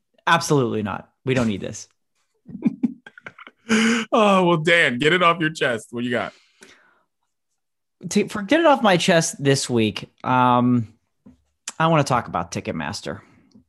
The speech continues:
Speaker 1: 'cause we had an unpleasant experience today
Speaker 2: Mm-hmm.
Speaker 1: with our good friends at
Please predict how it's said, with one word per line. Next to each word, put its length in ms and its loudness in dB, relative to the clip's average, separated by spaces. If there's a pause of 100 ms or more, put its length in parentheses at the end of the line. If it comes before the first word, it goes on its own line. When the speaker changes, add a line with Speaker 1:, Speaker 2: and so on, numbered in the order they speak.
(760)
Speaker 1:
'cause 100 -16
we 60 0
had 140 2
an 80 0
unpleasant 500 -2
experience 540 -4
today 300 -2
Speaker 2:
Mm-hmm. 120 -14 (500)
Speaker 1:
with 200 -6
our 120 -4
good 200 -4
friends 560 -6
at 440 -8